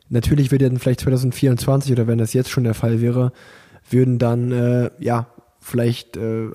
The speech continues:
Frauen nach Olympia fahren, wo man dann sagt, „Ach krass, die fährt nach Olympia.“ Aber der Anspruch sollte ja nicht der Ist-Zustand sein, sondern der Zustand, wo man hin will. Und wenn das, das ganze Niveau, äh, des Frauenradsports einfach steigt,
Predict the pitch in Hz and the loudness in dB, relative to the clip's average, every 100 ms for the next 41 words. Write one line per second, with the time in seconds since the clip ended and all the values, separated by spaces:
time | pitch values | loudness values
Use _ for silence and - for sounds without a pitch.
0 | 113 - - - 120 135 131 - 117 120 | -14 -20 -8 0 2 2 0 -4 -6 -2
1 | 127 139 143 120 127 120 123 120 117 113 | 2 2 4 0 0 0 2 2 2 0
2 | 117 - 123 - 120 135 - 123 120 127 | -2 -4 -4 -2 -2 -2 -2 -2 0 2
3 | 131 139 123 143 - - - 113 110 113 | 2 2 2 0 -4 -20 -20 -14 -6 0
4 | 120 120 - - 110 113 - 127 - 127 | 0 0 -6 -6 -4 -4 -4 -2 0 2
5 | 131 120 113 - 123 - - 147 - 139 | 2 0 -2 -2 -4 -2 -2 -2 0 0
6 | 143 127 127 131 123 117 113 117 127 120 | 0 0 0 2 2 0 -2 -2 -2 0
7 | 127 120 113 123 151 120 113 - 117 113 | -2 0 2 2 2 2 -2 -2 -2 -2
8 | - - - - 127 127 113 135 127 123 | -8 -20 -8 0 2 2 0 0 0 2
9 | 120 113 139 156 147 - 120 120 113 120 | 0 2 4 4 2 0 0 0 0 -4
10 | - 120 117 113 - 123 - 120 117 110 | -4 -2 -2 -4 -2 -4 -4 -4 -2 -2
11 | - 123 135 | 0 0 -2